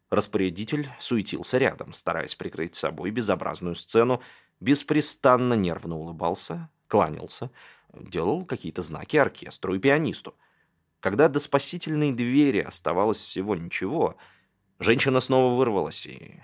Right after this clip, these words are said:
неожиданно ринулась к столу. Мне почему-то тогда показалось, что сейчас она выстрелит в дядю. Политические убийства, увы, были слишком на слуху, но певица подбежала к Трушникову,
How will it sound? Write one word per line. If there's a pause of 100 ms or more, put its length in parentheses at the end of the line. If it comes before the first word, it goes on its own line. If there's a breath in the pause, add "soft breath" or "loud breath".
(160)
неожиданно
ринулась
к
столу. (600)
Мне
почему-то
тогда
показалось, (580 soft breath)
что
сейчас
она
выстрелит
в
дядю. (560)
Политические
убийства,
увы,
были
слишком
на
слуху, (220 loud breath)
но (100)
певица (400)
подбежала
к
Трушникову,